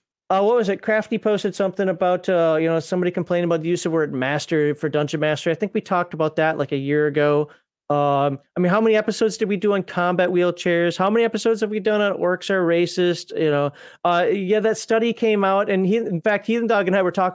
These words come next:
about it right before this, uh, episode started, about that study that came out and said, "Oh, humans can't, uh, they, they have to have biological essentialism 'cause we're too stupid to figure out anything else." Like,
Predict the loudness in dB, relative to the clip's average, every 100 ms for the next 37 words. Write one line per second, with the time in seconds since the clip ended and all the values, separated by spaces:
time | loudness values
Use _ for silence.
0 | 0 0 2 0 0 -2 0 0 0 -2
1 | 0 0 0 0 -4 -2 -4 0 2 2
2 | 0 -4 -16 _ -2 -2 -2 0 0 0
3 | 0 0 0 0 0 2 2 2 0 0
4 | 0 -2 -2 -2 -2 0 0 2 -2 -10
5 | _ -2 0 0 0 0 -2 0 0 0
6 | 2 2 4 2 0 -2 -2 -2 -2 -2
7 | -2 -2 -2 -2 -2 -4 -4 -2 -2 -2
8 | -4 -2 0 2 2 2 0 0 0 -2
9 | -4 -10